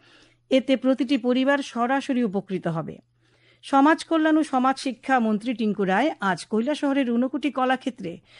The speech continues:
সেবা পাক্ষিক কার্যক্রমের উদ্বোধন করেন। অনুষ্ঠানে মানসিক দিব্যাঙ্গজনদের পাঁচ হাজার টাকা করে ভাতার মঞ্জুরিপত্র, দিব্যাঙ্গজন কৃতি খেলোয়াড়দের সংবর্ধনা প্রদান করা হয়। তাছাড়া অঙ্গনওয়াড়ি কর্মীদের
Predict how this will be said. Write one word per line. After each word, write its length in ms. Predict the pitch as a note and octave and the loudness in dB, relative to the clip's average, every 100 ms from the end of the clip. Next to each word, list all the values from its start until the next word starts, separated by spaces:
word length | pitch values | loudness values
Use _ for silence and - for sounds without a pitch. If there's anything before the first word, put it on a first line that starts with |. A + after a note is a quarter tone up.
| - | -18
সেবা 340 | - C#4 C4+ - | -6 -2 0 2
পাক্ষিক 440 | C#4 C4 D4 C#4 | 2 2 -2 0
কার্যক্রমের 540 | A#3 G3+ A#3+ B3+ A#3+ | 0 0 -2 0 0
উদ্বোধন 380 | A#3 G#3 G3 E3+ | 0 0 0 0
করেন। 280 | E3 E3+ F3 | -2 -6 -4
অনুষ্ঠানে 480 | F#3 F3 - F#3 F#3+ | -4 -4 -4 -6 -4
মানসিক 540 | F3+ G3 A#3+ C#4+ A3+ | -4 -4 -4 -6 -6
দিব্যাঙ্গজনদের 960 | G#3 G3+ G3+ B3+ A3+ C4 A#3+ A#3 A3+ A3 - | -6 -4 -4 -4 -2 -2 0 0 0 0 -2
পাঁচ 280 | G#3+ G#3+ - | -4 -4 -4
হাজার 280 | C4 B3 B3+ | -6 -4 -2
টাকা 240 | G#3 G3 A#3+ | -2 -2 -2
করে 280 | B3 F#3 D#3+ _ - - | -2 -4 -6 _ -16 -6
ভাতার 420 | F#3+ A3 A3+ A3 G#3 | -2 0 2 2 2
মঞ্জুরিপত্র, 800 | A3+ G3+ F#3+ F#3+ F#3 E3+ E3+ C4+ | 2 2 2 0 -4 -6 -6 -6
দিব্যাঙ্গজন 880 | D4 G#3+ A3 A3 B3+ B3 C4 B3 B3+ | -4 -2 -2 -2 -2 0 0 0 -2
কৃতি 360 | B3 A3+ A3 B3+ | -2 -4 -4 -4
খেলোয়াড়দের 560 | A3+ G3+ F#3+ F3 F3+ G3 | -4 -2 -2 -2 -4 -4
সংবর্ধনা 580 | - G3+ F3+ D3+ F3 | -4 -4 -4 -4 -6
প্রদান 320 | E3+ G3 A#3 G#3+ | -6 -6 -6 -6
করা 180 | E3 | -8
হয়। 240 | D3 E3+ - - - - - | -10 -14 -14 -20 -20 -20 -8
তাছাড়া 420 | G#3+ G3 A3 C#4 C4 | 0 0 0 0 2
অঙ্গনওয়াড়ি 500 | A3+ B3+ B3+ C4+ C4 | 4 4 4 2 2
কর্মীদের 480 | A#3+ A3+ A#3+ C4 | 0 2 0 0